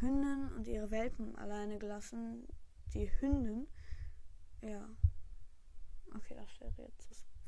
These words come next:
viel Spoiler, wenn ich das sagen würde. Und, ähm,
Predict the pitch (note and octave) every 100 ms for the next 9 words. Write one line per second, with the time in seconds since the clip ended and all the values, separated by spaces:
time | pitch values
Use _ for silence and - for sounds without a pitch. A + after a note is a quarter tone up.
0 | - A2+ - - - A#3 A#3 A3+ - A3
1 | - A3+ A3 A3 A3 A#3 - - - -
2 | - - - - - G#3+ A3+ A3+ A3 -
3 | G#3 G#3+ G#3 G#3 A3